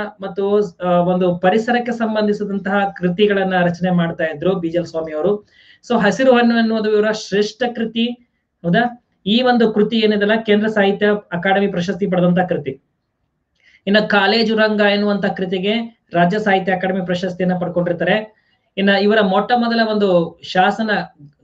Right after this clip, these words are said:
ಅದು sorry, ಮೊಟ್ಟ ಮೊದಲ ಒಂದು ಗ್ರಂಥ, ಶಾಸ್ತ್ರ ಗ್ರಂಥ ಅಂತ ಕರಿತೀವಿ. ಯಾವ್ದಂದ್ರೆ ದೌರ್ಗಂಧಿಕಾಪರಣ ಎನ್ನುವಂತ ಸ್ನೇಹಿತರೆ. ದೌರ್ಗಂಧಿಕಾಪರಣ ಅಂತಕ್ಕಂಥದ್ದು ಬಿ ಜಿ ಎಲ್ ಸ್ವಾಮಿ ಅವರ ಒಂದು ಪ್ರಮುಖ ಕೃತಿ ಆಗಿರ್ತದೆ. ಓಕೆ, ಗೌದ-, ದೌರ್ಗಂಧಿಕಾಪರಣ,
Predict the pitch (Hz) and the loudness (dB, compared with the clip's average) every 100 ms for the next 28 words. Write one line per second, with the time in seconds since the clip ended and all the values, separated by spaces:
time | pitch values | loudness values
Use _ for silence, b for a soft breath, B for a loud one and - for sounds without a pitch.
0 | - 175 190 143 139 - 175 - 147 165 | -16 -6 -4 -2 -6 -2 -2 -2 -10 -8
1 | 175 208 208 208 185 143 175 220 202 151 | -4 -2 0 0 0 0 0 2 2 0
2 | - - 180 175 220 185 196 202 196 180 | -2 -4 -2 -2 -4 0 0 0 -2 0
3 | 175 160 123 - _ _ 185 202 202 202 | -2 -2 -10 -12 _ _ -2 2 2 2
4 | 208 175 180 180 196 208 208 202 196 196 | 2 4 4 4 2 2 2 2 2 0
5 | 185 185 170 160 143 - 139 131 127 _ | 0 2 0 -2 -8 -8 -8 -8 -12 _
6 | _ _ _ _ - 156 175 185 208 208 | _ _ _ _ -4 4 4 4 2 4
7 | 208 208 202 202 196 190 196 190 180 208 | 4 4 2 0 -2 -4 -6 -6 -4 -4
8 | 175 180 175 208 202 190 185 185 185 190 | 0 0 2 0 0 0 0 0 -2 0
9 | 254 277 b _ 170 180 180 170 160 _ | 0 -4 b _ -2 2 4 4 0 _
10 | - 185 190 185 - 170 170 139 135 131 | -4 0 0 0 -2 -2 -2 -4 -6 -10
11 | - _ _ 131 180 - b b b b | -12 _ _ -6 -4 -4 b b b b
12 | _ 139 175 185 - 160 175 180 208 202 | _ 4 4 4 0 2 4 4 2 0
13 | 202 196 190 190 | 0 0 -2 -2